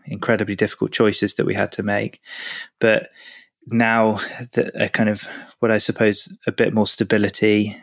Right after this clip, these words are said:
has landed upon ourselves now, and we, we're adjusting and renormalizing to this time at home, I've suddenly taken up a new course of, that's something that I've wanted to learn for,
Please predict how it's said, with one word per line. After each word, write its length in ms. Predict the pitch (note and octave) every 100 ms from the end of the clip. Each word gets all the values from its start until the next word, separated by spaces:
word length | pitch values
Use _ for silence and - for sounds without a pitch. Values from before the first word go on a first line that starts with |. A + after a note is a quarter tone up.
| -
has 220 | - A2
landed 320 | A2 G#2 G#2 G#2
upon 280 | - G#2+
ourselves 540 | G#2 G#2 A2 G#2 G#2+ -
now, 320 | G#2+ G2+ G2+
and 80 | G2+
we, 200 | G#2 G#2
we're 340 | - G#2 G#2
adjusting 520 | G#2 G#2+ - - G#2+
and 220 | G2+ G2+ A#2+
renormalizing 1000 | A2 G#2 G#2 G#2 G#2 G#2 G#2 G#2 - G#2
to 220 | - G#2 - - - -
this 160 | - A2
time 300 | - G#2+ G#2
at 80 | F#2+
home, 420 | G#2 G2+ G#2 G#2 - - - - _ _ - _ _
I've 320 | - G#2+ F#2+ - E3 - _ -
suddenly 520 | - - G#2+ G#2 G2 - - -
taken 280 | - G#2+ A2
up 140 | G#2
a 40 | G#2+
new 160 | G#2+
course 440 | - A2 G#2+ - -
of, 180 | - - A2 -
that's 200 | A2+ -
something 220 | G#2 G#2
that 120 | G2+
I've 80 | G#2+
wanted 220 | G#2 G#2
to 120 | -
learn 260 | G2+ G2+ G2
for, 260 | - G2+